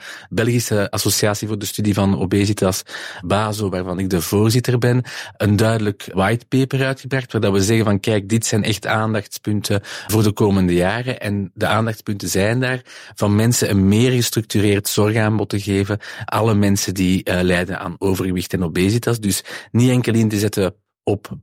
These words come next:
preventie. Natuurlijk moet daar ook op ingezet worden, maar ook de mensen helpen die er al mee struggelen, die de weg doen vinden naar efficiënte behandelingen, hè, zoals medicatie, zoals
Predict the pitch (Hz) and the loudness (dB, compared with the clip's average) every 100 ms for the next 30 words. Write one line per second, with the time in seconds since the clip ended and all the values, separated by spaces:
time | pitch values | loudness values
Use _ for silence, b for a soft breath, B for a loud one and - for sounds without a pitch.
0 | _ 95 95 92 107 - 127 101 - 117 | _ -2 0 2 0 2 0 0 2 2
1 | 120 127 131 127 123 113 127 123 123 123 | 2 0 0 0 -2 -2 0 2 2 -2
2 | - 123 127 123 B B 120 104 110 117 | -2 0 0 -2 B B -2 0 2 0
3 | 107 107 110 - 101 104 - 98 92 92 | -2 0 -2 -2 0 0 0 0 0 0
4 | 92 90 82 - - 104 107 127 123 120 | 0 0 0 -2 -4 -2 0 2 0 -2
5 | B B 92 113 101 95 113 117 113 107 | B B -2 0 2 2 2 2 2 2
6 | 107 104 98 101 110 107 107 - 101 101 | 2 2 2 2 0 -2 -6 -8 -6 -4
7 | - 98 95 87 87 87 95 110 120 120 | -2 0 0 0 0 0 2 2 2 2
8 | 120 B B - 95 95 95 90 110 - | 0 B B -4 -2 0 2 2 0 -4
9 | 117 113 107 107 - 104 101 - 107 110 | -4 0 0 0 0 -2 -2 -6 -10 -12
10 | B B 98 90 92 110 - | B B 2 2 2 0 -2